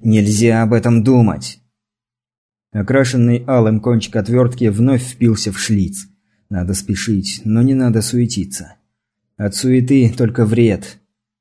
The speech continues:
Данила провернул отвертку еще трижды, прежде чем корона сдалась.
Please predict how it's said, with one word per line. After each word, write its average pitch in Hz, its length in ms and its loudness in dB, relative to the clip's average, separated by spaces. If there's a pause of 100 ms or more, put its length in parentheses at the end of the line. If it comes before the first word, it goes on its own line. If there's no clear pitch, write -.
(380)
Данила 110 440 2
провернул 113 540 2
отвертку 110 480 0
еще 107 300 -2
трижды, 123 420 0
прежде 113 360 -2
чем 117 220 -2
корона 95 440 -2
сдалась. 87 680 -6